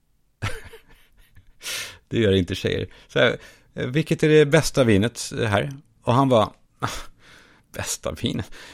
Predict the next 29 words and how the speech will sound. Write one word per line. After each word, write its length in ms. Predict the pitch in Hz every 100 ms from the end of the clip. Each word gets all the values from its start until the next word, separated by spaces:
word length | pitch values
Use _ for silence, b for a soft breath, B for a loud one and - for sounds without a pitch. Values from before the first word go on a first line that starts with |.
| B
Hur 180 | - 147
långt 300 | 175 175 160
är 40 | 175
ett 80 |
snöre?" 480 | - 185 175 180 185 - _ _ _ _ _ _ - - -
Det 360 | 160 139 107 - _
är 360 | 110 101 95 -
en 120 | 90
killgrej 600 | - 110 90 90 90 - - -
som 160 | - 120
inte 260 | 98 90
är 140 | 90 -
särskilt 300 | 110 92 98
härlig. 320 | 104 - - b b b b b b b b b -
Och 240 | 120 127
så 100 | -
här 280 | 131 135 160
har 80 | 156
jag 120 | 120
fått 260 | - 113 -
också 300 | 113 - 110
ett, 540 | 110 120 123 120 - - _ -
mm, 540 | 120 131 - - -
ett 140 | 127 113
mail. 600 | 123 135 185 127 92 104 B B B B
Jag 140 | 117
läser 320 | 147 180 - 143
högt 160 | 135
här. 140 | 98